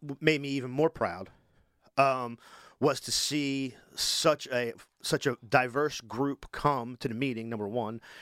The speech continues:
and see so many, um, exciting new organizers, um, complete the Ella Baker program again. Um, you know, s-, we've had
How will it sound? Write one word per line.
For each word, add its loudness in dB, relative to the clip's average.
and 2
see -2
so 4
many, -4
um, 0
exciting 0
new -2
organizers, 0
um, -2
complete -2
the -2
Ella 0
Baker -2
program -2
again. -2
Um, -2
you -6
know, -8
s-, -6
we've -10
had -16